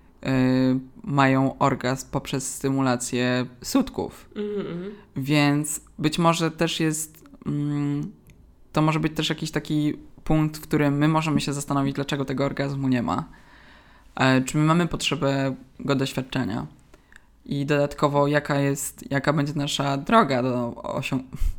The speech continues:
Speaker 1: no właśnie, usuwam to słowo, a, a sama go u-, użyłam, do doświadczenia tego orgazmu, nie? Co my, co może nam przynieść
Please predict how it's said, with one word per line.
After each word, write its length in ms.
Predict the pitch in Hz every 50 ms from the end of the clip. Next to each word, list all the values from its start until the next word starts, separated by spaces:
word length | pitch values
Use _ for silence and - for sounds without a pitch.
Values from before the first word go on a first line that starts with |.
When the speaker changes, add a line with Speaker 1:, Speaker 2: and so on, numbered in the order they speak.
| - - -
Speaker 1:
no 80 | 151
właśnie, 280 | 139 139 135 - - -
usuwam 300 | 127 135 - 160 147 143
to 100 | 143 143
słowo, 380 | - - 151 139 131 123 113 92
a, 260 | - 131 131 127 -
a 80 | -
sama 300 | 135 - - 135 131 131
go 120 | 127 135 131
u-, 160 | 127 123 120 - -
użyłam, 560 | - - 143 139 139 143 139 127 120 117 123 131 - - - - - - _ _
do 120 | - 151 139
doświadczenia 680 | 139 160 156 - 175 156 - - - 147 139 131 127
tego 200 | 131 127 127 127
orgazmu, 520 | 127 127 120 - 127 131 - - 127 127 143 151 170 -
nie? 300 | 131 156 175 190 185 - - - - 254 - _ _ _
Co 240 | - - - 160 147
my, 400 | 151 151 143 143 143 139 135 - - - _ _ _ - - - -
co 180 | - - 170 175
może 260 | 151 139 139 139 135
nam 220 | 127 123 123 123
przynieść 760 | 131 - - 131 131 123 120 117 113 113 - - - - -